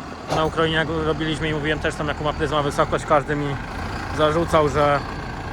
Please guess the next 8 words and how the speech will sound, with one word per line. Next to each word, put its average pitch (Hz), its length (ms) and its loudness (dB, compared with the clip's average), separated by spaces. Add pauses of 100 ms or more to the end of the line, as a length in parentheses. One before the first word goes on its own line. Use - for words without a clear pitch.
(360)
że 143 300 6 (160)
nie 175 120 2
ma 160 140 0
takiej, 170 300 0
no 165 200 0 (880)
mówię, 185 200 6
no 185 80 2
może, 196 460 6